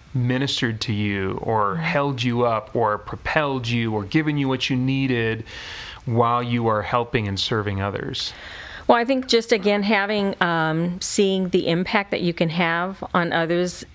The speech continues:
Speaker 2: whose lives you influence.
Speaker 1: Mm-hmm.
Speaker 2: Um, you know, and just seeing how God can use you to further His work and, uh, come alongside someone who's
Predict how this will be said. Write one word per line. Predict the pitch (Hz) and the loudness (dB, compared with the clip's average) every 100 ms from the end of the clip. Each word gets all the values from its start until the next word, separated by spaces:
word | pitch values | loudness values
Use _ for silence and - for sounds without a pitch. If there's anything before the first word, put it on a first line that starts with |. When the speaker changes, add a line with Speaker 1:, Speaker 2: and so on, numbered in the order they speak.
| - - - | -20 -16 -4
Speaker 2:
whose | 190 175 | 0 2
lives | 185 170 156 | 2 0 0
you | 165 170 | 2 2
influence. | 190 208 220 220 247 254 135 131 | 2 2 2 4 2 2 0 0
Speaker 1:
Mm-hmm. | 131 135 - - - - - | -2 -4 -10 -16 -16 -6 0
Speaker 2:
Um, | 175 170 165 165 165 165 160 - - - - - - - - - - - - - - | 2 4 2 2 2 2 0 -6 -20 -20 -20 -20 -20 -20 -16 -14 -16 -20 -20 -4 2
you | 196 | 4
know, | 180 | 4
and | 175 170 | 2 0
just | 202 - | -2 2
seeing | 214 202 190 | 2 4 2
how | 196 175 | 2 2
God | 175 175 180 | 2 2 0
can | - 185 165 170 - | 0 2 2 0 0
use | 165 160 190 220 190 | 0 2 2 2 2
you | 165 160 | 2 2
to | 170 - 175 165 - | 0 0 2 0 -4
further | - - 220 240 185 | -2 2 4 4 0
His | 165 226 254 - | 2 2 2 0
work | 170 147 147 180 - - - - - - | 2 2 2 -2 -8 -14 -18 -20 -20 0
and, | 180 170 165 165 165 - | 2 2 2 2 0 0
uh, | 170 160 160 | 0 0 0
come | - 190 | 0 2
alongside | 185 180 180 - 175 175 | 2 2 0 0 0 0
someone | - 180 175 175 190 | 0 2 2 2 0
who's | 208 185 165 170 - | 2 4 4 2 -2